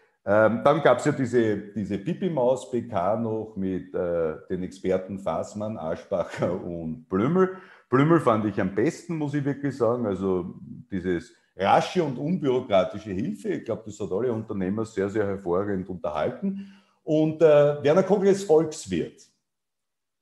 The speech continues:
Das heißt, er müsste eine Grundahnung von Wirtschaft haben. Und, äh, wie ich weiß, war Werner Kogler einer der Ersten, der dafür gekämpft hat, dass bei der Entschädigung von Unternehmen der Umsatz als relevante Größe hergenommen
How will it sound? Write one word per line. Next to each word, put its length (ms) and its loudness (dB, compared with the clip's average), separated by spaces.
Das 120 -10
heißt, 180 2
er 60 0
müsste 320 0
eine 100 -8
Grundahnung 640 -2
von 240 -6
Wirtschaft 420 -4
haben. 280 0
Und, 340 -6
äh, 180 0
wie 120 0
ich 120 -8
weiß, 360 2
war 320 0
Werner 220 0
Kogler 320 -2
einer 240 0
der 180 -4
Ersten, 480 -4
der 80 0
dafür 220 -6
gekämpft 640 -8
hat, 120 -8
dass 180 -8
bei 140 -4
der 220 -6
Entschädigung 640 -6
von 160 -12
Unternehmen 640 -10
der 180 -8
Umsatz 540 0
als 160 -8
relevante 540 -6
Größe 400 -16
hergenommen 460 -20